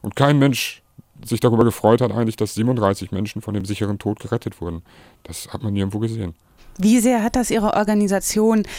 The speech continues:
Speaker 2: nachhaltig getroffen?
Speaker 1: Also es hat uns natürlich getroffen und hat uns, ähm, bis, bis zum, bis zum, äh, Datum de-, der Urteilssprechung sehr belastet. Es steht im, stand immer wie eine dunkle Wolke über uns. Ähm,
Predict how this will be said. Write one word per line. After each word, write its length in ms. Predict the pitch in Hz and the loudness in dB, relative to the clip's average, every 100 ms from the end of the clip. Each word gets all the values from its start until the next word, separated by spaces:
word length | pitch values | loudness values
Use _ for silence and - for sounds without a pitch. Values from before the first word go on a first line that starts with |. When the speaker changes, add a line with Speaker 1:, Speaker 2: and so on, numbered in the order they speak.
| - - | -16 -4
Speaker 2:
nachhaltig 1040 | 196 202 226 - 208 196 196 190 - - - | 2 2 2 2 0 0 -2 -4 -6 -8 -4
getroffen? 540 | 202 - 247 165 135 - - - - - - - - - - - | 0 2 2 0 -4 -10 -20 -20 -20 -20 -20 -20 -20 -20 -10 -4
Speaker 1:
Also 160 | 95 | -2
es 100 | 92 | -2
hat 80 | 107 - | -4 2
uns 240 | 113 - | 2 4
natürlich 380 | 117 120 107 - | 2 2 0 -2
getroffen 440 | 113 117 117 113 | -2 2 4 2
und 100 | 101 | 0
hat 140 | 107 - | 0 -2
uns, 560 | 110 101 - - - - | -2 -4 -8 -10 -10 -6
ähm, 300 | 98 95 90 - | -4 -6 -8 -4
bis, 400 | 110 - - - - _ - | -4 -6 -12 -18 -20 _ -8
bis 200 | 110 - | -8 -6
zum, 360 | - 98 90 92 - | -6 -4 -6 -12 -14
bis 180 | - | -12
zum, 420 | - 95 90 92 101 _ _ - | -8 -8 -8 -12 -18 _ _ -8
äh, 160 | 92 90 | -6 -2
Datum 400 | 92 104 107 95 | 2 2 2 0
de-, 180 | 98 | 0
der 220 | 90 92 95 | 0 -2 0
Urteilssprechung 600 | 117 107 - 101 98 90 | 2 0 2 -2 0 0
sehr 160 | 101 | 0
belastet. 600 | 92 90 101 - 135 - _ - | 2 2 0 -2 -6 -6 _ -18
Es 80 | 101 | -10
steht 240 | 104 98 | -8 -4
im, 260 | 107 98 - | -4 -4 -4
stand 220 | 107 - | -4 -2
immer 320 | 113 110 101 - - - - - | 2 2 0 -4 -20 -20 -18 -4
wie 80 | 104 | 0
eine 160 | 104 | 0
dunkle 320 | 107 123 107 | 2 2 2
Wolke 300 | 101 104 117 | 6 6 6
über 220 | 107 110 110 | 2 4 2
uns. 320 | 123 117 - - - - - - | 2 -4 -10 -20 -20 -20 -12 -2
Ähm, 360 | 101 104 95 | 0 0 -2